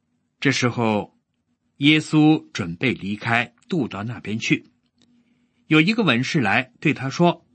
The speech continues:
：“夫子，你无论往哪里去，我要跟从你。”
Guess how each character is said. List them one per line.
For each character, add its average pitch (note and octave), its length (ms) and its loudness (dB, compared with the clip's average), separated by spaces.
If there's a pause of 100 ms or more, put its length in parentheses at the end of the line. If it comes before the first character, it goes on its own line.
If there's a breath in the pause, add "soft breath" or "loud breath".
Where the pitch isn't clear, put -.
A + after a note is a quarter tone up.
(400)
：“夫 C4 220 2
子， B2+ 440 0 (340)
你 C#3+ 280 6
无 E3+ 260 0
论 B3 300 4
往 A2 340 2
哪 G#2+ 200 2
里 A2+ 200 -2
去， - 340 -4 (240)
我 A#2 180 2
要 B2 160 2
跟 G2+ 280 0
从 C3 280 -4
你。” C3+ 380 -8